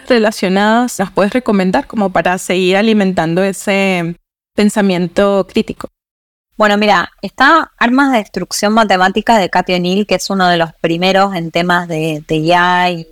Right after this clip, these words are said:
Speaker 2: y sesgos y parte ética, que es súper, súper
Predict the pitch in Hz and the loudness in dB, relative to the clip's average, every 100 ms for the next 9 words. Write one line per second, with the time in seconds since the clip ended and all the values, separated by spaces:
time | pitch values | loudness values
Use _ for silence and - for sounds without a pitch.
0 | - 180 - 175 170 175 180 170 - - | -14 -12 -2 -2 -2 0 0 0 -4 -6
1 | - 160 160 180 - 240 294 - 165 165 | -4 -4 -4 -2 0 0 -2 -2 -2 -2
2 | - _ _ - - - - - 190 175 | -4 _ _ -20 -20 -18 -14 -6 -4 0
3 | 185 190 - - - - 170 180 170 170 | 0 0 -12 -20 -16 -12 -4 0 2 0